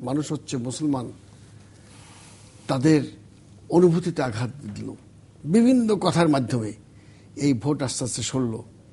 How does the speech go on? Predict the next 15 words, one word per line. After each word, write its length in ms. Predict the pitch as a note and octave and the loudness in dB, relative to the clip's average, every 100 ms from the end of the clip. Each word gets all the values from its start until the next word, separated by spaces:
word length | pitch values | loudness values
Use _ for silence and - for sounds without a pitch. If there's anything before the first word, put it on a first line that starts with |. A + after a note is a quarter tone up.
| - - - - - - - | -20 -20 -20 -20 -20 -16 6
ভোট 160 | F#3 A3 | 10 10
সরে 280 | - A3 | 10 8
গেল 300 | G#3+ G#3 G#3+ - - - - - - - - | 10 8 6 0 -12 -20 -20 -20 -20 -20 -14
শেয়ার 300 | - - F#3 | -2 4 4
বাজারে, 380 | E3 D3 C3 A2+ - - - - - - - - - - | 4 2 0 -6 -12 -20 -20 -20 -20 -20 -20 -20 -16 -2
চুরি 240 | A#3 A#3+ | 2 2
করলো 300 | B3+ A3+ G#3 | 4 4 4
দশ 240 | D3+ C#3+ A#2+ | 4 4 2
জনে, 200 | A#2+ G#2+ G2 - - - - - - - - - - - - - - - - - | -2 -4 -10 -16 -20 -20 -20 -20 -20 -20 -20 -20 -20 -20 -20 -20 -20 -20 -20 -8
এক 260 | - G3 - | 2 2 2
কোটি 200 | F#3 D#3 | 0 2
ভোট 220 | C#3 D3+ | 2 0
নষ্ট 280 | C3+ A#2+ - | -2 -6 -4
হয়ে 120 | A#2 | -6
গেছে। 240 | A2+ - | -6 -10